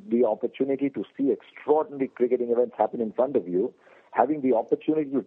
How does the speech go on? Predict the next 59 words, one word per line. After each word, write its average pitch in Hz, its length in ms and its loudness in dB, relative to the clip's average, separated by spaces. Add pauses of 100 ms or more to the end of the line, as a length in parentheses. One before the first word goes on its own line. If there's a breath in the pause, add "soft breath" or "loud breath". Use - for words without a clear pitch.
tell 156 240 4
people 143 320 -2
what 123 260 2
is 107 140 -4
happening 107 400 -2
and 175 240 0
to 165 80 0
get 147 280 0
paid 165 340 2
for 90 140 0
it? 110 180 -4 (220 soft breath)
It 139 160 2
must, 190 200 2 (120)
it 147 160 -2
mu-, 151 140 -4
I 135 80 4
mean, 165 220 0
in 143 100 2
a 131 40 2
very 185 200 0
positive 156 520 0
way, 156 80 4
it's 151 100 -2
unfair, 139 400 0
isn't 117 180 -2
it? 78 160 -4
I 110 60 -2
mean, 117 120 0
often 127 280 2
we 127 100 -2
say, 131 160 4 (320)
we 113 140 0
talk 123 240 2
about 120 220 2
unfair 110 500 0 (180)
things 123 220 0
as 101 100 -2
being 113 240 0 (320 loud breath)
something 127 240 4
that's 123 240 2
hurt 151 240 4
us. 87 140 0 (400 soft breath)
But - 120 4
I 196 80 0
mean, 202 220 -4
what, 190 240 2
what 165 220 0
more 175 160 2
can 170 160 -4
you 151 80 -2
want 170 240 0
in 143 120 -2
life 143 280 0
to 127 160 -12
see, 180 160 -2 (100)
to 135 80 -6 (100)
see 190 140 4
an 135 140 -2
entire 139 500 -2